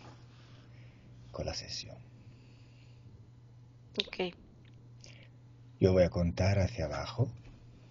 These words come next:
Speaker 1: de diez a uno, lentamente.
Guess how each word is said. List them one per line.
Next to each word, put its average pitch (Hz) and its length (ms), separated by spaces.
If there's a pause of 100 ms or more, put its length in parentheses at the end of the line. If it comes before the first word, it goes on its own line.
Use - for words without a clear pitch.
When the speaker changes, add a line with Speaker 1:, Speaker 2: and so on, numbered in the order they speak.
(1400)
Speaker 1:
de 85 180
diez 85 380
a 76 80
uno, 71 400 (560)
lentamente. 76 960